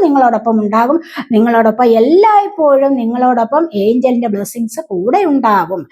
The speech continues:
ഏഞ്ചൽസിനാണ് നിങ്ങളോട് കൂടുതലായിട്ട് കണക്ട് ചെയ്യാൻ കഴിയുന്നത്. എന്താന്ന് വെച്ച് കഴിഞ്ഞാൽ ഏഞ്ചൽസിനാണ് ഹയർ സെൽഫുമായിട്ടുള്ള കണക്ഷൻ എത്രയും പെട്ടെന്ന് കിട്ടുന്നത്. കാരണം ഏഞ്ചൽസിന്റെ സോൾ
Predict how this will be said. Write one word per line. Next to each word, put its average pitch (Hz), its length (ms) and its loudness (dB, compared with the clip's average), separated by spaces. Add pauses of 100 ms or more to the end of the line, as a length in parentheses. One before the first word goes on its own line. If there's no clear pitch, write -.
(400)
ഏഞ്ചൽസിനാണ് 262 680 0
നിങ്ങളോട് 247 300 2 (100)
കൂടുതലായിട്ട് 302 680 2
കണക്ട് 214 400 -2
ചെയ്യാൻ 240 360 2
കഴിയുന്നത്. 185 380 -6
എന്താന്ന് 240 320 0
വെച്ച് 262 160 -4
കഴിഞ്ഞാൽ 285 260 -2 (400)
ഏഞ്ചൽസിനാണ് 349 720 2
ഹയർ 254 260 2
സെൽഫുമായിട്ടുള്ള 269 720 0 (120)
കണക്ഷൻ 220 400 -2 (180)
എത്രയും 285 380 0
പെട്ടെന്ന് 220 360 0
കിട്ടുന്നത്. 208 400 -4
കാരണം 220 240 -2 (140)
ഏഞ്ചൽസിന്റെ 285 560 0
സോൾ 196 180 -4